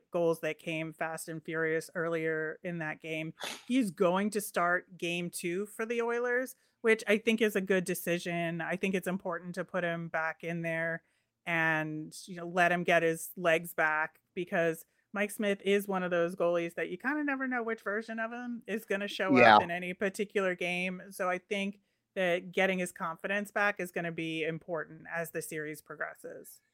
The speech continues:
Speaker 2: Yeah, you almost get the feeling that the first five or ten minutes of this game are gonna be critical for Mike Smith, that if he gives up a, a quick goal or two in game two, that, uh, the Oilers may have a, a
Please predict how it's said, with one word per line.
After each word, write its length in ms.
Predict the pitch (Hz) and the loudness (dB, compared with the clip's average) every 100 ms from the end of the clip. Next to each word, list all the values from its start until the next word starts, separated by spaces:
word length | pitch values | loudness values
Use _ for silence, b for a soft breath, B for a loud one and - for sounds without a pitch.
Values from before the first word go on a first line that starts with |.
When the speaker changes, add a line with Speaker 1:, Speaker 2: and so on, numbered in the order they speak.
| _ _ _ | _ _ _
Speaker 2:
Yeah, 180 | 160 160 | 12 12
you 160 | 151 | 12
almost 300 | 165 208 202 | 12 12 10
get 180 | 196 185 | 10 8
the 80 | 151 | 6
feeling 480 | - 143 160 156 143 | 4 10 12 12 10
that 140 | 131 | 6
the 80 | 127 | 4
first 380 | 123 139 135 131 | 4 8 8 8
five 340 | - 131 131 | 12 12 12
or 80 | 123 | 12
ten 400 | 113 139 135 123 | 4 8 8 8
minutes 300 | 117 120 117 | 8 8 8
of 80 | 113 | 6
this 220 | 107 104 | 2 2
game 280 | 120 113 110 | 6 6 8
are 120 | 98 | 6
gonna 200 | 104 107 | 6 4
be 140 | 101 90 | 4 0
critical 920 | - - 113 117 110 98 95 85 - - | -2 0 6 8 8 8 6 4 -6 -2
for 160 | - | 2
Mike 340 | 113 101 95 90 | 6 6 6 2
Smith, 400 | - 113 104 - | 2 6 6 6
that 140 | 110 | 4
if 80 | 110 | 6
he 120 | 143 | 4
gives 380 | 123 139 131 120 | 6 8 8 10
up 220 | 131 127 | 12 12
a, 180 | 113 110 110 | 8 6 6
a 100 | 110 | 2
quick 500 | - - 143 139 - | 4 10 10 10 6
goal 360 | 120 120 120 | 10 10 10
or 160 | 117 107 | 8 6
two 640 | 107 - 147 139 135 139 b b b b b - | 2 2 6 8 8 6 b b b b b 6
in 360 | 143 147 143 139 120 | 8 8 6 2 4
game 380 | 127 135 135 127 | 8 10 10 6
two, 400 | - 139 135 135 | 6 8 10 10
that, 420 | 120 113 110 - - | 12 12 12 8 12
uh, 480 | 113 110 107 107 104 - _ - | 12 12 12 10 6 -4 _ 2
the 160 | 127 | 8
Oilers 420 | 120 131 123 113 | 12 12 12 6
may 140 | 117 117 | 6 10
have 240 | 117 113 | 12 12
a, 200 | 107 104 - | 12 10 6
a 120 | 104 | 2